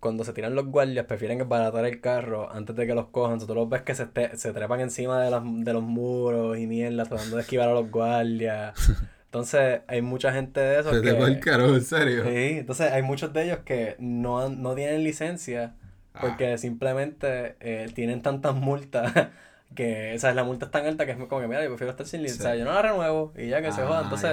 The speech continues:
Speaker 2: que se joda.
Speaker 1: hay gente que lo que hace es que se va pa' Florida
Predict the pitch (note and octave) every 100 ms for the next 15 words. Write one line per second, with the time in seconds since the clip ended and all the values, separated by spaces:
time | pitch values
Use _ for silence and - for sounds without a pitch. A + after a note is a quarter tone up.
0 | C#3 G#2 G2 G2 G2+ G2 - A#2+ B2 D3
1 | D#3+ D#3+ D#3+ F3 F3 - C#3 A#2+ A#2+ D3+
2 | C3 D3+ D3+ A#2+ A2 A#2